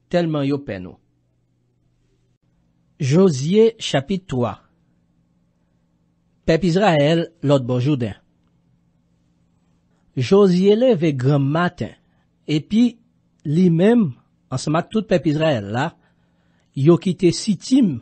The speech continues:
kote yo te ye a. Yo rive devan larivyè Jouden an. Epi yo pase nwit lan la. anvan yo janbe lòtbò a, twa jou apre sa,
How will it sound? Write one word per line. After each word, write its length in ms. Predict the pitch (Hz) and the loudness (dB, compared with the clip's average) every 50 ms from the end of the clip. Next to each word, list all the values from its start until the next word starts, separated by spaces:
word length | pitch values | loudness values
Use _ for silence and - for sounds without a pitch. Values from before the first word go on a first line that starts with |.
| - _ | -14 _
kote 280 | - 165 160 - 156 143 | -4 -4 -2 -2 -2 -2
yo 80 | 139 135 | -2 0
te 120 | 139 185 170 | 0 0 0
ye 220 | 139 123 117 117 131 | 0 -2 -4 -4 -4
a. 140 | 147 165 170 - _ _ _ _ _ _ _ _ _ _ _ _ _ _ | -4 -6 -6 -10 _ _ _ _ _ _ _ _ _ _ _ _ _ _
Yo 160 | - 135 160 165 151 | 0 2 2 4 4
rive 640 | 147 170 160 147 131 131 156 185 202 208 208 - _ | 2 0 -2 -2 -2 0 2 4 4 4 4 0 _
devan 480 | - 143 120 - 139 131 123 131 135 135 | -18 -12 -6 -4 -2 -2 -2 -2 -2 0
larivyè 320 | 135 151 180 170 156 147 135 | 0 0 0 0 0 0 0
Jouden 320 | 135 139 117 107 78 76 - | -2 -4 -4 -6 -12 -14 -20
an. 20 | _ _ _ _ _ _ _ _ _ _ _ _ _ _ _ _ _ _ | _ _ _ _ _ _ _ _ _ _ _ _ _ _ _ _ _ _
Epi 540 | 147 147 - _ 233 226 233 226 226 - - _ | -4 -4 -4 _ 0 0 0 0 -2 -6 -12 _
yo 140 | 170 139 143 139 | -4 -4 -4 -2
pase 400 | - 170 151 135 - - 196 214 | -2 -4 -4 -4 -2 -2 0 0
nwit 240 | 196 175 147 - | 0 -2 -2 -2
lan 240 | - 143 135 135 127 | -4 -4 -4 -4 -2
la. 160 | 127 143 165 170 - _ _ _ _ _ _ _ _ _ _ _ _ _ | -2 -2 -2 -2 -4 _ _ _ _ _ _ _ _ _ _ _ _ _
anvan 580 | - 143 147 139 131 117 123 160 190 202 208 202 | -4 -2 0 0 -2 -2 0 0 2 2 0 -2
yo 200 | - 139 139 139 | -2 -2 0 0
janbe 640 | 139 127 123 147 135 131 123 123 117 135 175 185 180 - - | 0 0 -2 -2 -4 -2 -4 -4 0 2 2 2 0 -2 -8
lòtbò 340 | - 123 120 113 120 139 139 113 | -8 -8 -6 -4 -4 -2 -2 -2
a, 60 | 90 - _ _ _ _ _ _ _ _ _ _ _ _ _ _ _ _ _ _ _ _ _ _ _ _ _ _ _ _ | -4 -8 _ _ _ _ _ _ _ _ _ _ _ _ _ _ _ _ _ _ _ _ _ _ _ _ _ _ _ _
twa 280 | - 160 185 233 277 262 | -6 -2 0 0 0 0
jou 200 | 180 180 175 180 | 0 0 2 0
apre 240 | 185 180 131 117 107 | 0 -2 -4 -8 -8
sa, 400 | - - - 156 156 175 185 - | -10 -6 -4 -4 -2 -2 -4 -8